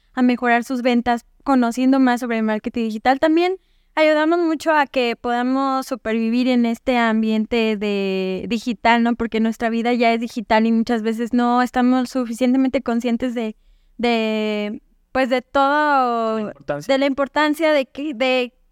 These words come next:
Speaker 1: que tiene conocer cómo funcionan todas las plataformas, cómo conce-,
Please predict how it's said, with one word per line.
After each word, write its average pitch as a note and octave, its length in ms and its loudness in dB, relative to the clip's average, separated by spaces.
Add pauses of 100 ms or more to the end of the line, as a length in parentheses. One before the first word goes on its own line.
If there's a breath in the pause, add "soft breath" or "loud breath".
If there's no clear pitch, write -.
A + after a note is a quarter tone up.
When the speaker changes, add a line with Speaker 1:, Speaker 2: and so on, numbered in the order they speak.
(560)
Speaker 1:
que C#4+ 140 0
tiene C#4+ 400 2
conocer B3+ 500 0
cómo C4+ 240 2
funcionan A#3+ 380 0
todas A#3+ 160 2
las A#3 100 -2
plataformas, A3 640 -2
cómo A#3+ 220 0
conce-, A3 320 -6